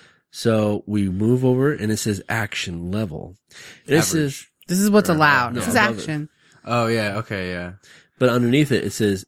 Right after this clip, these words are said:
Speaker 1: average of thirty or more insect fragments per ten grams.
Speaker 3: This disgusts me 'cause, like, I'm the type of person, like, I'm super paranoid about, like,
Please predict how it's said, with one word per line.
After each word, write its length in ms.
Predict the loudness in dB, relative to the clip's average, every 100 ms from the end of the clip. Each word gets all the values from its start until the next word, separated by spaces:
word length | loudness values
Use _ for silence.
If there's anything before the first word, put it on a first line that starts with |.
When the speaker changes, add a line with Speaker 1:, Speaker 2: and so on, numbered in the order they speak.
| -4
Speaker 1:
average 480 | 0 0 2 0 -2
of 200 | -6 -6
thirty 720 | -8 -2 2 4 2 0 -4 -6
or 140 | -4
more 420 | -2 0 0 0 -2
insect 640 | -2 -2 -2 -4 -6 -6
fragments 720 | -6 2 2 0 -6 -8 -14 -20 _
per 380 | -4 2 2 2
ten 480 | -2 -2 -2 -2 -4
grams. 760 | -4 -4 -4 -8 -14 -18 -20 _ _ _ _ _ _
Speaker 3:
This 180 | -6 -2
disgusts 480 | 0 0 2 2 2
me 80 | 0
'cause, 200 | 0 -2
like, 160 | -2 -4
I'm 100 | -4
the 80 |
type 200 | -2 -2
of 80 | -4
person, 420 | -4 -4 -4 -4
like, 240 | -2 -4 -6
I'm 160 | -6 -6
super 480 | -6 -4 -4 -2 -4
paranoid 680 | -6 -6 -2 0 0 0
about, 320 | 0 0 0 -2
like, 340 | -4 -6 -8